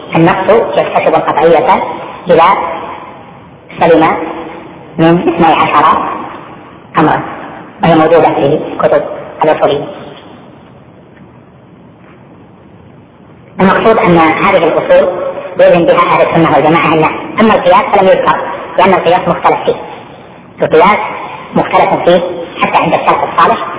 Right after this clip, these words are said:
منهم من لم يقف ولم يرضى بالقياس. والقياس نوعان،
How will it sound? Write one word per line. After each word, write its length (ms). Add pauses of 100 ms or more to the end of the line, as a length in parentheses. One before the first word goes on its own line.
منهم 180
من 200
لم 60
يقف 200 (420)
ولم 180
يرضى 200
بالقياس. 300 (480)
والقياس 1300
نوعان، 460